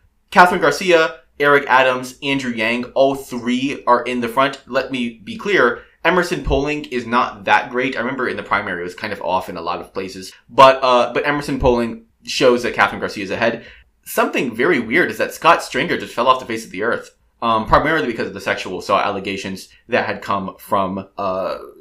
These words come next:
I believe a staffer. Um, and not only that, you have Diane Morales, who was supposed to be this progressive star. I don't think I really ever supported her, um, but I probably was looking more towards her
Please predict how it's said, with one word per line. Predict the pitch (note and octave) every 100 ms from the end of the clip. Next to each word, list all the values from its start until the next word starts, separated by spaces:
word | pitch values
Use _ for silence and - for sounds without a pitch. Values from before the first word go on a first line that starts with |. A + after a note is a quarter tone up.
| -
I |
believe | A#2+ C#3 A#2+
a |
staffer. | G2+ - G2 G2 G2+ F#2+ - _ -
Um, | A#2+ A#2 B2
and | D3 C#3 C3+ C3+ C3+ _ _ _ _ -
not | E3+ F#3
only | F#3 F#3
that, | F3 D#3 D3+ -
you | C#3 C3
have | B2 A#2 A2+
Diane | A2+ A#2+ B2
Morales, | G#2+ B2 C3+ C3+ C3 -
who | B2
was | A2
supposed | B2 A2+
to | -
be | A2
this | G#2+
progressive | - A2 G#2 A2+ A2+ G2+
star. | - - A#2 A#2 A#2 A2+ - _ -
I |
don't | D3 -
think | C3
I | G#2+ G2
really | A#2+ -
ever | - A#2
supported | A#2+ - C3+ B2
her, | B2+ A#2+ - - _
um, | A#2 A2+ G#2+ G#2+ A#2
but | A#2 G#2+ - - _ _ _ _ _
I | C3+ B2+ B2 B2 B2 A#2+ -
probably | F#3+ F#3+ F3
was | B2+
looking | B2 B2+ A#2+ A2
more | A#2+ B2
towards | A#2+ C3 A#2+ A2+
her | - B2 A#2+ A#2+ A#2+